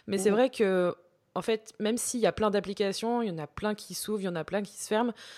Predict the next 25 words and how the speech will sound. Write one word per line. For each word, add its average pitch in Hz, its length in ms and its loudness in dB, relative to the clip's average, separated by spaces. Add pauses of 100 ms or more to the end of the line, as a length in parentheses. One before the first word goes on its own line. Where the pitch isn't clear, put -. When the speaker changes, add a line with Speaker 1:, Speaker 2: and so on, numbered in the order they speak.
(200)
Speaker 1:
faut 196 200 0
quand 202 180 2
même, 220 220 2
voilà, 196 300 4
avoir, 180 300 -2
euh, 180 140 0
cette - 300 -4
idée 214 260 0
de, 190 140 -4 (160)
euh, 175 320 2 (360)
comment 226 440 2
on 214 60 0
va 185 260 2
matérialiser 196 600 0
ça, 214 200 -4
cette 196 220 -8
envie 185 200 -6
d'arrêter 185 320 -4
de 180 60 -8
gaspiller. 190 380 -4
C'est - 140 0
venu 202 220 0
comment ? 226 320 4
Et 226 80 2
surtout, 240 440 -4